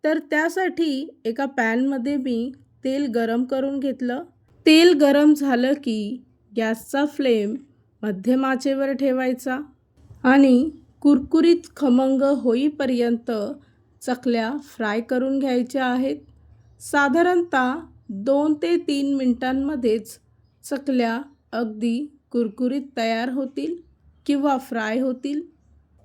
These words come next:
या रेसिपीसाठी लागणारे संपूर्ण साहित्य व कृती मी तुम्हाला डिस्क्रिप्शन बॉक्समध्ये दिले आहेत, तर तुम्ही तिथे जाऊन चेक करू शकता. जर का चकल्या तेलावर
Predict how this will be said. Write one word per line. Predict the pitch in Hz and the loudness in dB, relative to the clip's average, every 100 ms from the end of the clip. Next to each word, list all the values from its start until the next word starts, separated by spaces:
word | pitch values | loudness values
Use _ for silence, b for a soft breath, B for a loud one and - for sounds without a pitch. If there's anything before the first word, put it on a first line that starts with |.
| _ 240 | _ 4
या | 233 247 302 | 6 6 6
रेसिपीसाठी | 349 349 349 339 339 330 330 285 285 294 | 6 6 4 2 2 0 2 0 2 2
लागणारे | 285 240 240 240 233 220 285 | 2 2 2 2 2 0 -2
संपूर्ण | - - 220 226 254 262 277 | -6 -2 -2 0 -2 0 0
साहित्य | 294 - 233 208 233 - 285 | -2 -2 -2 0 -2 -2 -2
व | 302 320 | 0 -2
कृती | 320 240 - 208 254 - _ _ _ _ | -2 -4 -4 -8 -8 -14 _ _ _ _
मी | 269 302 | -2 2
तुम्हाला | 339 320 311 311 311 | 2 4 2 0 0
डिस्क्रिप्शन | 247 - - 226 - 269 285 | -2 -4 -6 -6 -4 -2 0
बॉक्समध्ये | 254 220 - 240 220 220 277 | 0 -2 -4 -4 -2 -2 -2
दिले | 233 196 190 - | -2 -2 -6 -6
आहेत, | 202 196 285 - _ _ _ _ - | -6 -4 -4 -8 _ _ _ _ -6
तर | 220 220 - | -4 -4 0
तुम्ही | 240 233 262 247 | 4 4 2 -2
तिथे | 226 285 311 | -4 -2 -2
जाऊन | 254 214 208 339 339 _ | -2 -2 -2 -6 -8 _
चेक | - 233 240 - | -2 -2 -4 -4
करू | 277 294 | 0 0
शकता. | 294 277 - 285 349 - _ _ _ _ _ - | -2 -8 -6 -6 -6 -10 _ _ _ _ _ 2
जर | 202 277 339 | 6 8 6
का | 339 269 285 | 4 4 4
चकल्या | 339 277 254 262 233 214 269 311 - _ | 2 -2 0 2 2 0 -4 -8 -16 _
तेलावर | 262 262 277 294 269 277 | 0 2 4 4 4 2